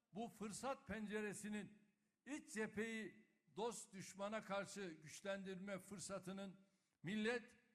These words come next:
ve milletin meşru temsilcisi, siyaset kurumu tarafından çok iyi değerlendirilmesi gerekiyor. Şunu lütfen unutmayınız. Seksen beş milyon olarak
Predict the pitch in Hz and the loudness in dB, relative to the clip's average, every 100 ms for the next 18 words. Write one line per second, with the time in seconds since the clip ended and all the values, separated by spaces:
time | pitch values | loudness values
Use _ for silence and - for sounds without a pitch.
0 | _ 160 202 170 185 214 220 214 226 208 | _ 0 0 0 0 2 2 2 0 0
1 | 170 202 202 208 269 262 196 208 - 202 | 0 0 -2 -2 -2 0 0 0 -2 -4
2 | 175 190 - 214 - - _ _ _ _ | -4 -6 -2 -4 -4 -12 _ _ _ _
3 | - 175 220 214 - 254 254 - 202 202 | -4 4 6 4 2 -2 -2 -6 -4 -2
4 | 220 190 202 190 160 190 196 190 - - | 0 2 2 2 0 0 2 0 -2 -16
5 | _ _ 254 269 202 220 185 196 190 185 | _ _ 2 2 2 -2 2 4 4 4
6 | 180 175 165 165 151 - 143 131 117 107 | 0 0 -2 -4 -6 -6 -8 -8 -10 -16
7 | 107 _ _ _ _ _ _ _ _ - | -20 _ _ _ _ _ _ _ _ -6
8 | 226 208 240 - 220 262 277 277 233 - | -2 0 0 0 4 8 6 4 -4 -14
9 | - _ _ _ _ _ 185 226 - 165 | -20 _ _ _ _ _ 0 0 0 -4
10 | 123 - - - _ _ _ _ _ _ | -4 -10 -18 -20 _ _ _ _ _ _
11 | _ _ _ - 185 202 220 226 220 262 | _ _ _ -4 -2 0 0 0 2 0
12 | - 214 208 220 214 196 208 185 | 0 -2 0 0 2 4 4 4